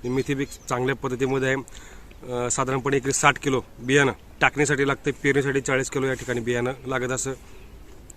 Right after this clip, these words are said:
ते एक बियाणं आपल्याला फायदेशीर ठरणार आहे. आणि महत्त्वाचं पाचवं पीक कुठलं जर असेल तर निश्चितच या ठिकाणी असेल पाचवं पीक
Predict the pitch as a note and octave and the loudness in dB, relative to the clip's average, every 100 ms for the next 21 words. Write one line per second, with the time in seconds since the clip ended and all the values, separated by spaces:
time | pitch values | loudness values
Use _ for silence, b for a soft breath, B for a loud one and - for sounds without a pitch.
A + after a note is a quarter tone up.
0 | - - D3 C3 C#3+ C#3 C3+ C3+ C3 B2+ | -6 2 4 6 4 4 4 0 2 2
1 | C3 B2 B2 C3+ - B B B B2+ C#3 | 2 0 2 2 0 B B B 2 4
2 | C#3+ C#3+ E3 E3 - C#3 E3 D3+ D#3+ D#3+ | 6 6 4 4 4 4 6 4 2 4
3 | D3+ C#3+ C3 B2+ A#2+ A#2 A#2 C3+ C3+ C#3 | 4 6 4 4 0 -4 -4 -2 0 0
4 | B2+ B2 B2+ B2+ C3+ A#2+ - B B B | 0 0 2 2 0 -2 -4 B B B
5 | B2+ B2 D3+ C3 D3 | 0 2 2 2 0